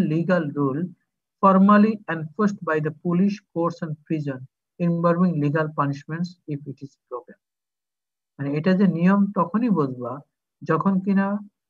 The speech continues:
এই নিয়মটা break করলে police চলে আসবে, তোমাকে জেলখানায় নিয়ে যাওয়া হবে, কোর্টে বিচার হবে,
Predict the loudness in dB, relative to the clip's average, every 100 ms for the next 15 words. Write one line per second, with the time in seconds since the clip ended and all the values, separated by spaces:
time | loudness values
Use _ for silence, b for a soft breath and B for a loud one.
0 | _ 0 2 4 4 2 -2 0 -2 -2
1 | -4 -4 -4 0 0 0 -2 0 0 0
2 | -2 -4 -10 _ _ _ _ _ _ _
3 | _ -4 -2 -2 -2 -2 -4 -14 _ _
4 | -14 -6 -2 -2 0 2 4 4 4 4
5 | 4 2 0 -2 -4 _ _ _ _ -8
6 | -4 -2 -4 -6 -2 2 2 2 0